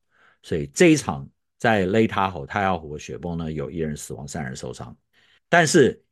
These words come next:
有一名华人，他居然被救出来了。这救出来就是大伟经常在讲这件事情啊，不管你是上山还是下海啊，有一个很重要就是说你旁边需要有点人，如果你是一个人的话，你就完蛋。那这一位朋友呢，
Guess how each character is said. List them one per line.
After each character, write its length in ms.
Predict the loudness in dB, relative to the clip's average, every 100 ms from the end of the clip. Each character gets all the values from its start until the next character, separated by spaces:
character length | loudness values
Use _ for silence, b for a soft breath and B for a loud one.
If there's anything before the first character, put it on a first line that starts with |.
| _
有 200 | -6 0
一 40 | 2
名 360 | 2 2 -2
华 280 | -4 -4 0
人， 280 | 0 0 -6 -20 _ _ _ _ _
他 140 | -4
居 160 | 2 4
然 160 | 6
被 100 | 4 2
救 320 | 6 6 6
出 180 | 0 -6
来 200 | -6 -12
了。 60 | _ _ _ _ _
这 100 | -2
救 160 | 6 8
出 80 | 10
来 140 | 8
就 160 | 6 4
是 40 |
大 200 | 0 -8
伟 80 | -8
经 160 | -4 -2
常 120 | -2
在 60 |
讲 220 | -4 -6 -8
这 80 |
件 120 | -10 -10
事 200 | -12 -14
情 160 | -16
啊， 100 | -16
不 80 | -8
管 160 | -6 -4
你 80 | -6
是 280 | -4 -4
上 320 | -4 -2 0 0
山 240 | 0 -2
还 140 | -4 -10
是 120 | -8
下 240 | -4 -4
海 200 | -4 -14 -18
啊， 80 | -20 B B B 0
有 80 | 4
一 20 |
个 60 |
很 100 | 4
重 220 | 4 6 6
要 160 | 6
就 60 | 6
是 40 |
说 100 | 4
你 140 | 2 -2
旁 180 | -4
边 160 | 0 0
需 140 | 0
要 140 | -2 -2
有 100 | -4
点 260 | -6 -8 -10
人， 120 | -8
如 160 | -4 0
果 120 | 2
你 60 | 0
是 60 |
一 120 | -2 -2
个 80 |
人 180 | -2 -2
的 80 | -8
话， 120 | -10
你 80 | -12
就 80 | -12
完 160 | -14 -10
蛋。 200 | -8 -6
那 120 | -4 -2
这 220 | 4 6
一 40 |
位 360 | 8 8 6 -2 _ _ -6
朋 140 | 0
友 160 | 0 0
呢， 240 | -6